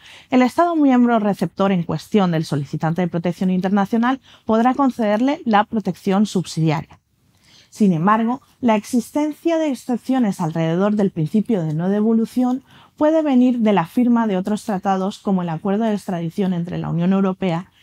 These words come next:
y los Estados Unidos de América. Asimismo, la Unión Europea se preocupa por la existencia de la pena de muerte, su modo de ejercerla y la frecuencia en la que se lleva a cabo en todos los países del mundo.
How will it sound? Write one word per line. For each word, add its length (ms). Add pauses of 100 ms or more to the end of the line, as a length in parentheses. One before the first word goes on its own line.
(160)
y 100
los 200
Estados 440
Unidos 380
de 80
América. 460 (1700)
Asimismo, 640
la 140
Unión 280
Europea 400
se 160
preocupa 460
por 160
la 80
existencia 760
de 240
la 140
pena 320
de 80
muerte, 540 (220)
su 200
modo 300
de 100
ejercerla 720
y 60
la 160
frecuencia 760
en 140
la 120
que 120
se 300
lleva 280
a 60
cabo 380
en 180
todos 340
los 160
países 420
del 120
mundo. 320